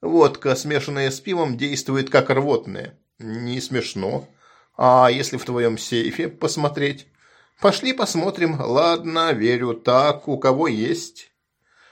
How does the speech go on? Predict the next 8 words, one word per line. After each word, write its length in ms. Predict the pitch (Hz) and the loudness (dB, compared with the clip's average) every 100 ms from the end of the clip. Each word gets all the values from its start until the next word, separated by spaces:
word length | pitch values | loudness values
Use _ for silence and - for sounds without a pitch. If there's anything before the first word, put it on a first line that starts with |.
| _ | _
Слышал 420 | - 240 220 208 190 | -8 -4 2 2 4
я, 240 | 180 175 | 2 2
дежурка 560 | 147 147 139 208 - 117 | 0 0 4 2 4 4
разжилась 560 | 113 113 135 131 113 - | 4 0 2 4 2 -2
самогоном. 680 | 135 143 139 110 101 - _ _ _ _ _ | 0 0 0 -4 -4 -12 _ _ _ _ _
Целый 360 | - 190 170 | 0 4 4
ящик 540 | 160 156 151 - 131 - | 6 4 4 -2 -6 0
конфиската. 800 | 139 131 160 - - - - | 0 2 -2 -2 -6 -6 -10